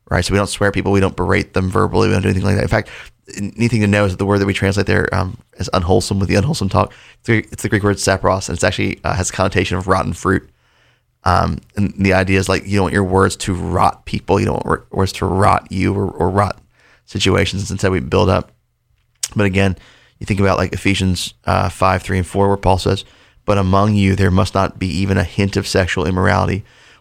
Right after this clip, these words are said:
or of any kind of impurity, greed, because these are improper for God's holy people." And then listen to what he says. Okay, like, and we would go, "Yeah, duh." But he links it to something that sometimes we forget. He says, "Nor should there be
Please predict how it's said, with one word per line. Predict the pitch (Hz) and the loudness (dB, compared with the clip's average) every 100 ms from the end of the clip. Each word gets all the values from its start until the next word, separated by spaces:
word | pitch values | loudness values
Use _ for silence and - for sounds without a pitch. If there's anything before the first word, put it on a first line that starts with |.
| - | -4
or | 95 | 0
of | |
any | 101 101 | 0 0
kind | - 98 95 | 0 2 0
of | 90 | -2
impurity, | 95 - 98 104 104 | -6 -4 0 2 2
greed, | 92 95 92 90 | -2 0 0 0
because | - - 90 92 - - _ - | -4 0 0 0 -2 -12 _ -2
these | 98 | 2
are | 98 - | 2 0
improper | 110 110 - 101 101 101 98 | 0 0 2 2 2 0 -4
for | - 95 | -4 -2
God's | 92 92 92 | 2 2 0
holy | - 95 | -2 -2
people." | 92 95 101 | 0 -2 -2
And | 95 | 0
then | 98 | 2
listen | 110 | 2
to | 151 | 2
what | |
he | 131 | 2
says. | 117 | 0
Okay, | 110 92 | 0 0
like, | 92 - _ - | -2 -8 _ -2
and | 117 - | -2 0
we | 113 | 0
would | 120 | 2
go, | 98 | 2
"Yeah, | 110 95 | 2 2
duh." | 98 98 95 - _ - - | 0 -2 -2 -10 _ -20 -4
But | 98 | -4
he | 92 95 | -2 -2
links | 101 139 | -2 -2
it | - | -6
to | - | -4
something | 98 95 95 | -4 -2 -4
that | - | -4
sometimes | 95 117 101 | -2 -2 0
we | 95 | -4
forget. | - 98 117 - - - _ | -2 -2 -2 -2 -12 -20 _
He | - | -2
says, | 110 92 | 0 0
"Nor | 90 104 120 | 0 2 2
should | 117 123 107 | 0 0 2
there | 104 | 0
be | 98 98 98 92 | 0 2 2 0